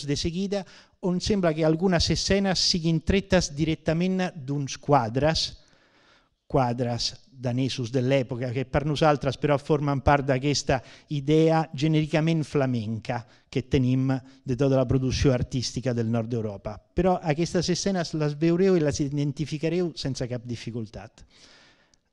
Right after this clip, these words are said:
Però, eh, jo ara, acabant això, he de contestar només a la pregunta: per què a mi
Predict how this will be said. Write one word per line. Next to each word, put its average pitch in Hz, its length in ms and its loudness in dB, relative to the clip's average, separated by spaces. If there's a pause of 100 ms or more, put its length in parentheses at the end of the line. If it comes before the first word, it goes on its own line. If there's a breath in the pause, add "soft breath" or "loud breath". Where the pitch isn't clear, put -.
(420)
Però, 208 380 2
eh, 123 800 -10
jo 147 240 4
ara, 123 400 0 (540)
acabant 151 420 -2
això, 170 420 -4
he 147 140 -8
de 139 100 -6
contestar 147 540 -4 (400)
només 151 400 -4
a 139 80 -2
la 123 100 -4
pregunta: 117 520 -6 (340 soft breath)
per - 160 -2
què 127 160 -8
a 107 80 -8
mi 110 240 -6